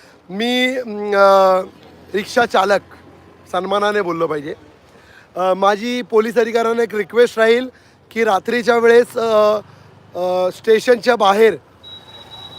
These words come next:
सिगरेट विकले जातात किंवा चुकीच्या काही गोष्टींचं विक्री होते अशी तक्रार आहे. तर मला शहर पोलिसांनी सांगितलं की तो एरिया आमच्या हद्दीत येत नाही, गव्हर्नमेंट रेल्वे पोलिसांच्या हद्दीमध्ये येतो. नमस्कार मयुरेश भाऊ, तुम्ही नेहमी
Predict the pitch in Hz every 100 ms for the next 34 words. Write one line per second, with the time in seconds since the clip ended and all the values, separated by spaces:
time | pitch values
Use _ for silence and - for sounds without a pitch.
0 | - - - 226 220 254 254 190 233 233
1 | 226 226 226 233 233 233 214 233 233 233
2 | 214 226 220 208 220 185 233 226 226 214
3 | 226 202 208 214 214 208 - - _ -
4 | 202 214 214 226 226 202 220 226 214 226
5 | 214 226 233 220 214 208 214 226 226 214
6 | 208 220 202 226 208 220 220 226 202 214
7 | 220 214 226 247 - _ _ 175 208 220
8 | 226 226 214 214 208 214 208 214 208 202
9 | 165 214 214 208 208 226 - _ _ _
10 | _ 185 220 214 226 220 214 226 214 220
11 | 226 220 214 208 226